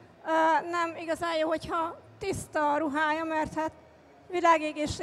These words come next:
után vagyunk, elvétve van villany, illetve víz. A kép jobb oldalán pedig én vagyok egy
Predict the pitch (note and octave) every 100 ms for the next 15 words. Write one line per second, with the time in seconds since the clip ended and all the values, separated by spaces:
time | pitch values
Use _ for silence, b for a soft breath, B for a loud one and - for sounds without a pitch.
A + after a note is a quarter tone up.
0 | D#4 E4+ D#4+ E4 D#4+ D#4 D4+ D#4 - E4
1 | E4+ D#4 D4 D4 D4+ C#4 C#4 C#4 D4 D#4
2 | D#4+ D#4+ D#4+ E4+ - B B B - D#4+
3 | D4+ D#4 C#4+ C#4 C4+ A#3+ C#4 - - -
4 | B B B B D#4 D#4+ D4+ C#4 - F4
5 | D4+ F4 D4+ D#4 D#4+ D#4 E4 E4+ E4+ E4
6 | D4 C#4+ D4+ C#4+ C#4 C4+ - C#4+ C4+